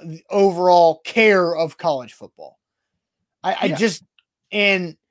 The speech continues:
Speaker 1: because our society is so fickle and flaky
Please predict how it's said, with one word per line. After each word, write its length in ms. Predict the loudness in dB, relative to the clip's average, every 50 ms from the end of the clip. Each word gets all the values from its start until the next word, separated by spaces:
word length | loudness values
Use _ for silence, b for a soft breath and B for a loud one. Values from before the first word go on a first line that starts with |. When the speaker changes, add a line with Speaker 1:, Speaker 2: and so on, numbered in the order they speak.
| _ _ _ _ _ _ -10
Speaker 1:
because 260 | -8 0 0 0 0
our 260 | 2 2 4 4 4 2
society 920 | 0 -6 -8 -6 0 2 2 4 4 2 0 -2 -4 -6 -6 -8 -10 -10
is 200 | -12 -12 -10 -10
so 720 | -10 -10 -10 -6 -2 -2 0 2 2 4 4 2 2 -2 -6
fickle 800 | -8 -14 -20 -20 -20 -20 -10 -10 -10 -10 -8 -12 -14 -14 -16 -20 _ _ _ _ _ _ _ _ _ -10
and 260 | -6 -4 -4 -4 -6
flaky 800 | -10 -14 -10 -4 0 2 2 2 0 -4 -12 -14 -14 -14 -16 -18